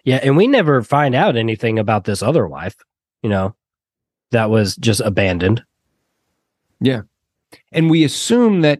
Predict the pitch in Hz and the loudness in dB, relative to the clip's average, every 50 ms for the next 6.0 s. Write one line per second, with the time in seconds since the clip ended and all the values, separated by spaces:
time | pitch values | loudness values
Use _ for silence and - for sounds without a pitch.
0 | _ - 143 123 135 127 131 120 147 151 135 - - 156 147 127 107 123 123 113 | _ -8 -4 -2 0 0 0 0 2 0 0 0 0 0 0 0 0 0 -2 0
1 | - 127 123 107 101 101 107 107 107 95 92 80 - - - 123 120 - - 131 | 0 0 0 0 0 -2 -2 -2 -2 -4 -4 -8 -12 -8 -4 -4 -2 -2 -2 -4
2 | 107 - 113 - - - - 180 175 151 123 113 113 139 131 120 120 117 120 123 | -4 -4 -4 -4 -4 -4 0 2 2 4 4 4 2 0 0 0 -2 0 0 2
3 | 120 120 117 117 113 104 98 - - _ - 98 82 - 90 92 _ _ _ _ | 2 2 0 0 0 -2 -4 -6 -10 _ -12 -12 -10 -12 -12 -16 _ _ _ _
4 | _ _ - 117 107 107 - - 127 127 - 131 123 120 - - 190 196 170 - | _ _ -4 -2 -2 -2 0 -2 -4 -2 -2 -2 -4 -2 0 0 0 0 0 -2
5 | - 123 123 - 175 175 160 127 104 107 117 113 104 92 85 85 - - - | -4 -4 -2 0 0 0 0 0 -2 -2 -2 -2 -2 -2 -6 -8 -8 -8 -10